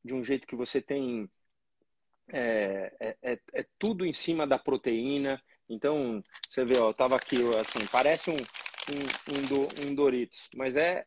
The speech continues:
é proteína, completamente proteína. Então, por um momento onde eu preciso perder, é, porque eu tô super inchado de ontem, porque eu acabei, eu bebi três litros d'água antes da prova,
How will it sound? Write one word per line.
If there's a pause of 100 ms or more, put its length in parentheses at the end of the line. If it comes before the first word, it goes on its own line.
é
proteína, (240)
completamente
proteína.
Então, (300)
por
um
momento
onde
eu
preciso
perder, (500)
é,
porque
eu
tô
super
inchado
de
ontem, (220)
porque
eu
acabei,
eu
bebi (300)
três
litros
d'água
antes
da
prova,